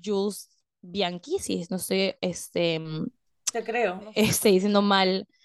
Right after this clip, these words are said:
Speaker 2: Ujú.
Speaker 1: Sí, sí, <laughs> su apellido, o sea, si no estoy pronunciando mal su apellido.
Speaker 2: Ajá.
Speaker 1: Y murió justamente en, fue un accidente horrible,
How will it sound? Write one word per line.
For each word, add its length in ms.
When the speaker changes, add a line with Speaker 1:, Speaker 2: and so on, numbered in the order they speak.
Speaker 2:
Ujú. 360
Speaker 1:
Sí, 240
sí, 200
<laughs> 240
su 100
apellido, 540
o 20
sea, 140
si 80
no 60
estoy 160
pronunciando 540
mal 200
su 100
apellido. 480
Speaker 2:
Ajá. 240
Speaker 1:
Y 200
murió 540
justamente 880
en, 360
fue 120
un 40
accidente 520
horrible, 580